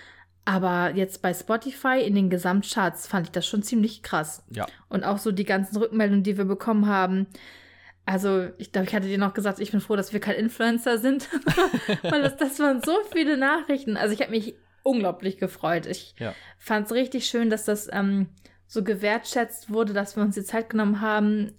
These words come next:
Speaker 1: über Barbie zu sprechen, auch für Tilly, weil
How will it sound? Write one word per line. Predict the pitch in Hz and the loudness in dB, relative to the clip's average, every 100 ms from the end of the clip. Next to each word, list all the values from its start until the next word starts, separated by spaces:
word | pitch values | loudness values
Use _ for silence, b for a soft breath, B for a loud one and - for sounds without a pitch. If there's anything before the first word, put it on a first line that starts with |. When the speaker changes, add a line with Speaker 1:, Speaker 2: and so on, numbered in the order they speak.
| - | -2
Speaker 1:
über | 214 202 | 0 2
Barbie | 202 220 | 2 0
zu | 226 220 | -2 -8
sprechen, | - 208 208 208 208 B B B B | -4 -2 2 2 2 B B B B
auch | 202 | -4
für | 202 220 208 | -2 -2 -2
Tilly, | 247 240 254 233 - | 0 2 2 0 0
weil | 190 180 - | 0 0 -4